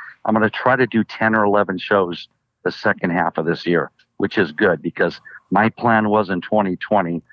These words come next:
to do twenty shows, and I did zero. And I had,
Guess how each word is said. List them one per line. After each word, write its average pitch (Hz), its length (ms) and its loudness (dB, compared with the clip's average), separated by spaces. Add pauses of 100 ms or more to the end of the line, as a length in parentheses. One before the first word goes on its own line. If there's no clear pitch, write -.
(240)
to 107 80 0
do 92 180 0
twenty 98 340 2
shows, 87 520 0 (260)
and 90 100 -2
I 90 100 2
did 92 200 0
zero. 82 480 2
And 82 80 0
I 90 80 2
had, 110 180 2